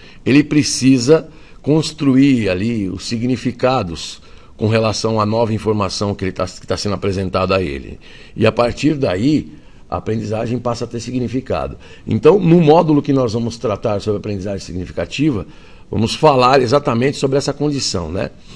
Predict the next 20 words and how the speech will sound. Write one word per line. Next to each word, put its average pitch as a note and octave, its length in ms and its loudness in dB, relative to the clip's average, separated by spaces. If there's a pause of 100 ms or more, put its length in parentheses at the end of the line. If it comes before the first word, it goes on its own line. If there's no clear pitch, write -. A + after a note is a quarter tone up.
(300)
O G#2 120 -2
uso B2 260 2
dos B2 120 -4
subsunsores, B2 1200 0 (340)
o, G#2+ 60 -4
o, A#2 40 -2
o, G#2+ 600 -6
o - 20 -6
que C3 320 -2
vem C3 300 0
a A#2 80 -4
ser B2 720 -4
esses G#2+ 320 -2
elementos A2+ 640 0
aí G#2+ 360 0 (200)
que G#2 100 -6
compõem A2 720 0 (360)
a G2 60 -4
aprendizagem G#2 480 -4
significativa, G#2 1000 -2